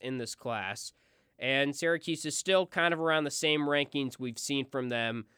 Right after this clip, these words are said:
since Dino's taken over, and really even before that, which is tenth in the A C C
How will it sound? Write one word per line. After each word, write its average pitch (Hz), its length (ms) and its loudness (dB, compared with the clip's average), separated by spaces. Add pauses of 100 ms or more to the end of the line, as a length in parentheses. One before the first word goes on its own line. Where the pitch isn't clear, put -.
(180)
since 135 280 -4
Dino's 135 380 2
taken 127 320 -2
over, 131 420 0
and 113 140 -4
really 131 300 0
even 117 200 -4
before 120 440 -2
that, 98 320 -4
which 110 200 -8
is 107 200 -8
tenth 160 340 -2
in 170 80 -2
the 147 200 0
A 143 120 0
C 139 240 -4
C 113 460 -4